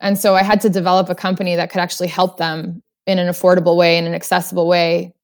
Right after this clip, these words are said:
before I could really turn on the education engine. So, mm, I would love in my lifetime, personally, my, my, my goals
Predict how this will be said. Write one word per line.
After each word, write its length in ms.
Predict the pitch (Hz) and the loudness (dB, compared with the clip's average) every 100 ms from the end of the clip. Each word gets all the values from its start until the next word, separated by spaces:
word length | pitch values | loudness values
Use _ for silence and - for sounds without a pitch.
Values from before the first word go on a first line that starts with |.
| _ _ _ _ _ | _ _ _ _ _
before 300 | 180 202 220 | 0 4 6
I 100 | 220 | 6
could 160 | 220 214 | 6 4
really 220 | 196 196 | 4 2
turn 200 | 190 190 | 0 -2
on 160 | 190 185 | -4 -4
the 100 | - | -4
education 540 | 185 - 185 180 180 | -4 -4 -6 -6 -6
engine. 500 | - 175 190 240 262 | -8 -8 -4 -2 -2
So, 500 | 269 220 190 185 - - - | -2 -2 0 0 -4 -10 -20
mm, 140 | 113 - _ _ _ _ - | -20 -20 _ _ _ _ -2
I 100 | 208 | 2
would 120 | 208 | 2
love 500 | 196 196 196 190 175 - | 4 4 4 2 -2 -6
in 160 | 185 | -4
my 140 | 180 175 | -2 0
lifetime, 640 | 180 175 180 185 170 175 | 2 0 -2 -6 -6 -8
personally, 600 | - 233 226 220 185 - 175 | 0 2 2 0 -4 -4 -6
my, 500 | 180 180 175 170 - | -4 0 0 0 -2
my, 240 | - 170 - | -4 -4 -6
my 260 | 196 175 | -8 -8
goals 540 | 165 170 165 165 190 | -4 -2 -2 -4 -8